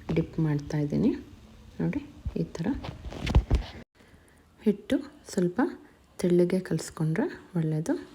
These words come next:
ದಪ್ಪ ಆದರೆ ಅಷ್ಟು ಚೆನ್ನಾಗಿ ಅನಿಸಲ್ಲ. ಈಗ ಇದನ್ನು ಎಣ್ಣೆಯಲ್ಲಿ ಫ್ರೈ ಮಾಡ್ಕೊಳ್ಳೋಣ. ನೋಡಿ, ಎಣ್ಣೆ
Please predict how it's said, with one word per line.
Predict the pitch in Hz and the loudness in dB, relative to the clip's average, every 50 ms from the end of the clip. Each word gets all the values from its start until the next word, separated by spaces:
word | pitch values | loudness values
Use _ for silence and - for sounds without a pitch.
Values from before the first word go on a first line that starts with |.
| - - - - - - - - - - - - - - - - - - - - - - | -20 -20 -20 -20 -20 -20 -20 -20 -20 -20 -20 -18 -18 -18 -20 -20 -20 -20 -20 -10 -4 -4
ದಪ್ಪ | 180 175 - - 180 175 | -4 -2 -2 0 0 2
ಆದರೆ | 165 156 208 240 330 - - | 2 2 2 0 0 0 -2
ಅಷ್ಟು | 175 - - - 175 - | -6 -6 -6 -6 -4 -2
ಚೆನ್ನಾಗಿ | - 160 156 156 156 151 | 0 0 0 0 0 0
ಅನಿಸಲ್ಲ. | 151 147 - - 170 185 285 - - - - - - _ _ - - - - - - - _ 208 196 | -2 -4 -4 -2 -2 -2 -2 -2 -6 -12 -18 -20 -20 _ _ -14 -12 -10 -10 -12 -14 -6 _ 0 0
ಈಗ | 190 - 226 285 339 - - - - - - - - | 2 2 2 0 0 -2 -8 -16 -20 -20 -10 -6 -6
ಇದನ್ನು | 175 165 170 165 180 226 311 - - - - - - - - - - 185 175 | -2 0 2 4 4 4 2 0 -4 -12 -20 -20 -20 -20 -20 -8 -2 2 4
ಎಣ್ಣೆಯಲ್ಲಿ | 165 170 170 175 165 160 185 269 - - - - - - - - - - - - - _ - - | 6 6 6 6 6 6 4 4 2 0 -6 -14 -20 -20 -20 -20 -20 -20 -20 -20 -20 _ -18 -6
ಫ್ರೈ | - - 165 160 160 160 | 0 2 2 4 4 4
ಮಾಡ್ಕೊಳ್ಳೋಣ. | 156 156 156 - - - 156 151 156 165 254 285 - - - - - - - - - - - 185 | 2 0 -2 -4 -4 -4 -2 0 0 0 0 -2 -2 -6 -14 -20 -20 -20 -20 -20 -20 -10 -6 -2
ನೋಡಿ, | 170 170 190 269 277 - - - - - - - - - 170 | 0 0 0 0 -2 -4 -10 -16 -18 -20 -20 -14 -6 -2 2
ಎಣ್ಣೆ | 165 160 170 | 2 4 4